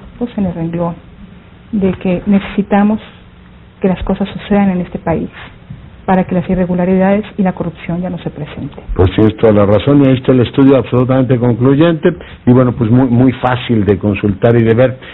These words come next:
Speaker 2: Oye, eh, un último apunte,
Speaker 1: Ujú.
Speaker 2: te pregunto, ¿a qué te suena esto que planteó el presidente, el acuerdo de paz? Tú has venido siguiendo estos asuntos. ¿Te, te parece algo novedoso? ¿Te parece algo inquietante?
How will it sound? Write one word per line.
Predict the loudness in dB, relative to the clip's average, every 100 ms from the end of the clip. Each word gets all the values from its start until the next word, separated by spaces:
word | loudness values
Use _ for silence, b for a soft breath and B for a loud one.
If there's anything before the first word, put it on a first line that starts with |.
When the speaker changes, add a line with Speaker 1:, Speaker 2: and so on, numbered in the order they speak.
| B
Speaker 2:
Oye, | 2 4 2 -2 B
eh, | -2 2
un | 4 4
último | 2 2 0
apunte, | 0 0 2 2
Speaker 1:
Ujú. | 0
Speaker 2:
te |
pregunto, | 0 0 2 0
¿a |
qué | -2 -4 -2 -2
te | 0 -2 0
suena | 0 0
esto | -2 0
que |
planteó | 2 2 0
el | 0
presidente, | 2 2 2
el | 0
acuerdo | 0 2 2 2
de | 0
paz? | 0 0 0 -2 B B 0
Tú | 4
has | 4 4
venido | 4 4 2 -2
siguiendo | -2 0 0
estos | -2 -4 -2
asuntos. | 2 0 0 B -2
¿Te, | 2
te | 2
parece | 2 0 0
algo | 0 2
novedoso? | 2 2 2 0 0 -2
¿Te | 0
parece | 0 2 2
algo | 2 2
inquietante? | 2 2 -2 0 0 2 2 0